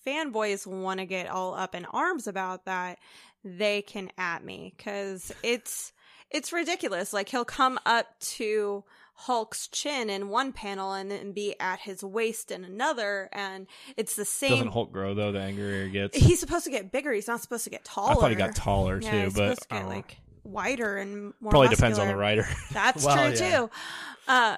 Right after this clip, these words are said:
Speaker 1: but in the comics, they say that he's five ten, and while that's an average size for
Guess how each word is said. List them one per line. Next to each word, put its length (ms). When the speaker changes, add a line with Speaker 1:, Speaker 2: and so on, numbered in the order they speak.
Speaker 1:
but 220
in 100
the 80
comics, 380
they 100
say 200
that 140
he's 220
five 380
ten, 600
and 600
while 260
that's 480
an 240
average 480
size 500
for 600